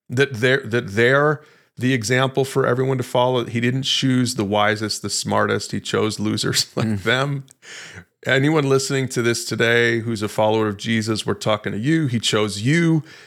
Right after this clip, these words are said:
Speaker 1: You're not that special.
Speaker 2: <laughs>
Speaker 1: You're not a snowflake. You, like,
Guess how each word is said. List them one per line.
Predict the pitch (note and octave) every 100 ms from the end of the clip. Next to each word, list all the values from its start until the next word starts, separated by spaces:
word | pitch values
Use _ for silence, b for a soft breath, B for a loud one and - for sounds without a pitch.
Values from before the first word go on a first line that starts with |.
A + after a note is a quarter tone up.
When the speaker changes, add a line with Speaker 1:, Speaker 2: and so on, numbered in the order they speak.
| B
Speaker 1:
You're | - A2
not | A2 A2+ A#2+
that | A#2+ A2+
special. | - B2+ B2 C#3 B2 A#2+ A2
Speaker 2:
<laughs> | - -
Speaker 1:
You're | G#2+
not | A2
a | A#2+
snowflake. | - A#2+ A2 A#2 A2 A2 - - b b b
You, | - A#2 -
like, | A2+ G#2+ -